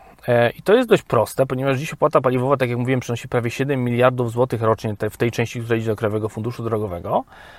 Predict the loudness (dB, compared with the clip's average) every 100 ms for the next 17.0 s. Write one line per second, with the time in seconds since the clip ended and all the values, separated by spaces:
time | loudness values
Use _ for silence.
0 | -20 -6 -2 4 6 6 4 4 4 4
1 | 2 -2 -2 0 0 -2 -2 0 2 0
2 | 0 0 4 4 2 0 0 -2 -2 0
3 | 2 0 0 0 0 -2 -8 -6 -2 0
4 | 2 0 0 4 4 2 0 -2 -2 2
5 | 4 4 2 0 0 -2 0 2 4 2
6 | -2 -20 -20 -10 0 4 4 2 2 0
7 | 2 0 -2 -2 -2 -4 -6 -20 -20 -20
8 | -20 -20 -20 -20 -20 -14 -10 -8 -10 -12
9 | -20 -20 -20 -20 -20 -20 -18 -2 0 4
10 | 2 0 -2 0 2 0 2 2 4 6
11 | 6 4 2 4 4 6 6 10 8 6
12 | -2 -6 -4 0 2 2 2 4 4 2
13 | 4 2 6 4 4 6 8 8 6 -2
14 | -8 -10 -2 -2 0 -2 0 4 4 2
15 | -2 -4 -4 -8 -4 -4 -4 -8 -6 -4
16 | -4 -6 -8 -10 -8 -4 0 2 0